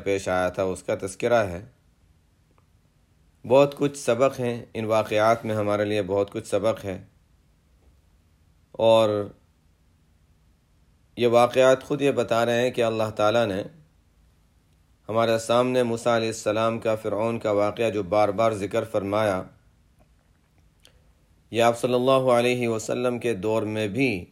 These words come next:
اور اب بھی یہ یاد دلانے کے لیے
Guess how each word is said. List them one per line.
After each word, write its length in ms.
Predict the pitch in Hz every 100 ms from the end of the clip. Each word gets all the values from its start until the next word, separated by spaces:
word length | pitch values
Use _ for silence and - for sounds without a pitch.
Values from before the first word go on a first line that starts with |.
| _ _ _ _ -
اور 180 | 123 127
اب 220 | 139 135 110
بھی 240 | 101 107 - - _ _ _ _ _ _ _ _ _ _ _ _ _
یہ 120 | 101 117
یاد 220 | 117 135 120
دلانے 380 | 120 117 120 131
کے 140 | 135
لیے 220 | 120 120